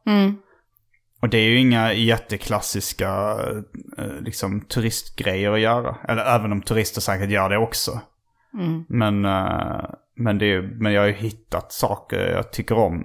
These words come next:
Speaker 2: som man inte kan göra i Sverige.
Speaker 1: Finns det något ställe som du jättegärna vill åka till som du aldrig varit på?
Speaker 2: I världen?
Speaker 1: Mm.
Speaker 2: Eh, Las Vegas, Miami.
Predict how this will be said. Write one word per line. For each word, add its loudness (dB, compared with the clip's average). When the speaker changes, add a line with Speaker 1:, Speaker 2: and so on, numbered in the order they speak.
Speaker 2:
som -2
man 2
inte 0
kan 0
göra 2
i 0
Sverige. -2
Speaker 1:
Finns 4
det 4
något 4
ställe 2
som 0
du 2
jättegärna 2
vill 2
åka 0
till -4
som -4
du 0
aldrig 0
varit -2
på? -10
Speaker 2:
I 4
världen? 2
Speaker 1:
Mm. 4
Speaker 2:
Eh, 2
Las -2
Vegas, 0
Miami. 2